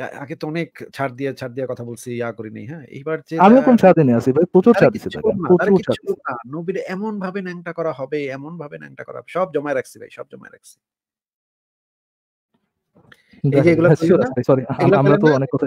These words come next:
Speaker 1: আরো ডরা
Speaker 2: হ্যাঁ।
Speaker 1: যাইবো, আরো ডরা যাইবো, আর আইবো না। এই যে বে-, বলে ফেললেন, এ,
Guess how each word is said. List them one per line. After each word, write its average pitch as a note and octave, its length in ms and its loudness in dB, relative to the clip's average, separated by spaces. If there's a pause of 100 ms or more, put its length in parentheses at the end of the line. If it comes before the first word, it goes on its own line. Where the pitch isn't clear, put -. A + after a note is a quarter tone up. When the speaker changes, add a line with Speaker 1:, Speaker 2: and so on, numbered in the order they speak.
(120)
Speaker 1:
আরো - 160 0
ডরা D#3+ 120 0
Speaker 2:
হ্যাঁ। C#3+ 120 0
Speaker 1:
যাইবো, A#2 200 -2 (100)
আরো C#3+ 160 -2
ডরা B2+ 200 -4
যাইবো, A2+ 180 -6
আর C#3+ 140 -2
আইবো G#2+ 160 -8
না। G2+ 120 -18 (640)
এই A2+ 60 -20
যে A2+ 100 -16 (100)
বে-, A#2+ 240 -10
বলে C3+ 160 -6
ফেললেন, C#3+ 300 -8
এ, C3+ 120 -14